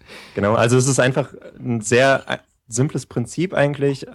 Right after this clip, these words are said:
aber du hast halt erstmal diese Belohnungskurve durch Waffen und Upgrades und dann gibt's halt noch andere Sachen drumherum, neben dem Shop zum Beispiel, ähm, neue Zonen, in denen du angeln kannst. Es gibt so eine Fischopedia, in der alle Fische, die du, ähm,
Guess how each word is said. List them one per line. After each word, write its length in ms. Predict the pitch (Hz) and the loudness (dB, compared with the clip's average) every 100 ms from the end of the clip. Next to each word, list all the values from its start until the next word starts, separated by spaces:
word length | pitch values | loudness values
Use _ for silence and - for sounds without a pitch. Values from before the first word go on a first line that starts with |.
| 113 | 2
aber 320 | 113 113 110 | 4 4 2
du 60 | 120 | 2
hast 100 | 120 | 2
halt 240 | 110 - | -2 -2
erstmal 280 | - 120 117 | -4 -2 -4
diese 280 | 110 113 110 | -2 0 0
Belohnungskurve 680 | 107 113 120 120 - 117 107 | 2 0 2 -2 -2 -2 -2
durch 220 | 107 - | -6 0
Waffen 220 | 113 117 | 0 2
und 120 | 113 | 0
Upgrades 480 | 107 110 - 127 123 - - - _ | 0 -2 2 2 2 -8 -20 -20 _
und 140 | 110 | 0
dann 160 | 107 117 | 2 2
gibt's 180 | 113 - | 0 2
halt 140 | 107 | 2
noch 220 | 107 - - _ _ | 0 -4 -20 _ _
andere 260 | 110 113 113 | -2 0 2
Sachen 240 | 110 113 | 0 -2
drumherum, 460 | 107 104 107 104 98 | -4 -2 0 0 -2
neben 240 | 107 110 110 | 0 2 2
dem 140 | 107 | -2
Shop 280 | - 107 - | -2 -4 -4
zum 140 | 110 | -4
Beispiel, 580 | 101 101 110 104 101 - _ | -4 -4 -2 0 0 -4 _
ähm, 380 | - - - - _ - - _ | -4 -2 -2 -8 _ -18 -18 _
neue 300 | 113 110 110 | 0 4 4
Zonen, 340 | 107 - 131 127 | 2 2 2 2
in 80 | 113 | 0
denen 140 | 110 | 0
du 80 | 113 | -2
angeln 240 | 113 113 | -2 -4
kannst. 420 | 110 110 107 104 - _ _ - | -2 -2 -2 -4 -10 _ _ -10
Es 160 | 117 | -6
gibt 380 | - - _ - - | -4 -6 _ -20 -16
so 160 | 110 110 | -2 2
eine 240 | 107 101 | 2 0
Fischopedia, 1000 | - 131 - 120 107 - 143 135 131 127 | 0 0 2 0 -2 -4 -2 2 4 2
in 200 | - 113 | 0 0
der 180 | 110 110 | 0 2
alle 380 | 117 120 110 - | 2 2 0 -6
Fische, 320 | - 120 123 | -8 -6 -4
die 100 | 113 | -4
du, 320 | 113 110 104 - _ _ | -2 -2 -2 -8 _ _
ähm, 460 | - 104 101 101 | -2 0 0 -6